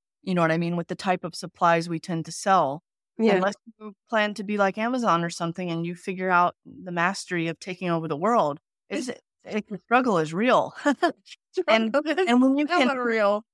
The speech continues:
Speaker 1: and when you can kind of, like, <clears throat> put, put those things on a shelf, you know, kinda literally aside, and focus on what really matters to your customer, and, eh,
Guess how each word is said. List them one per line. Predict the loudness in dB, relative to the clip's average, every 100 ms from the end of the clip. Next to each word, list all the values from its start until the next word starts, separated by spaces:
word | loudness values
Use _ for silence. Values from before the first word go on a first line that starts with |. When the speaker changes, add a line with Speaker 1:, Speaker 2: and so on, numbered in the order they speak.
| _
Speaker 1:
and | 2
when | 4 2
you | 0
can | 2 0
kind | 2 2 4
of, | 2 2
like, | 2 2 -4 -12 -12 -12 _ _ _
<clears throat> |
put, | -8 0 0 0 -4 _ _ _ -6 -6 _ _ _
put | -8 0
those | 0 0
things | 0 2 2
on | 2
a | 2
shelf, | 0 2 2 2 -8 _
you | -8
know, | -8 -6
kinda | -4 -2
literally | -2 -2 -2 -4 -6 -8
aside, | -14 0 2 2 0 -4 _ _ _ _ _ -4
and | -4 0
focus | -2 -2 0
on | 2 2
what | 2
really | 2 0
matters | 2 0 0 -2 -4 -8
to | -10
your | -12
customer, | -8 -8 -6 -4 -2 -2 -4
and, | -8 -8
eh, | -10